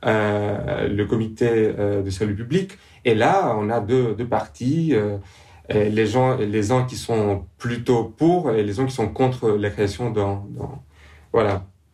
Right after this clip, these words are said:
du, euh, du conseil, du, du comité de salut public. Et, euh, donc, ça, c'est une histoire à très, assez, euh, facile.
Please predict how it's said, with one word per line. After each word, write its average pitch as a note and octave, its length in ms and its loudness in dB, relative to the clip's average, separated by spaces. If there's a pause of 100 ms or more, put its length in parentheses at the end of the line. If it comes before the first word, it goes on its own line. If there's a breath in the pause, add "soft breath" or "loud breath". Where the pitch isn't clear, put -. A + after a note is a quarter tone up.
(480)
du, G#2+ 460 -2
euh, - 100 0 (680)
du G#2 260 -8
conseil, A2 520 -2
du, F#2+ 220 -8 (380)
du G#2+ 280 -6
comité A2+ 240 0
de A#2 60 -4
salut A2 240 -4
public. A2+ 420 -4 (1000 loud breath)
Et, A#2+ 240 0
euh, A#2 360 2
donc, G3+ 280 0
ça, - 180 -2
c'est G3+ 240 -6
une D3+ 120 4
histoire E3 360 0
à B2+ 60 2
très, D#3+ 380 0
assez, D#3+ 420 0
euh, B2+ 160 2
facile. A#2 420 -4